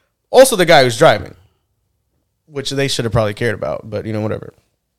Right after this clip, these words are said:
And, uh, we're having a good time. I have a picture on my phone, not right now, my, my old phone. It's got a picture of three Xanax bars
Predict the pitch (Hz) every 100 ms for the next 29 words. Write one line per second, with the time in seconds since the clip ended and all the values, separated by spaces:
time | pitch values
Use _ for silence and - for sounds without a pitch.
0 | _ _ _ _ _ _ _ 131 135 135
1 | 123 117 117 _ - 170 196 170 143 131
2 | 127 127 123 - _ _ _ _ _ _
3 | _ _ _ _ 131 139 139 135 - _
4 | - - 170 170 147 - 151 - 104 104
5 | - 110 110 101 - 117 107 113 98 107
6 | 104 104 101 - 104 110 113 - 98 98
7 | _ _ _ _ _ _ _ _ _ _
8 | 123 - 120 107 - - 143 127 113 98
9 | - 127 131 147 143 123 110 - 110 107
10 | 104 95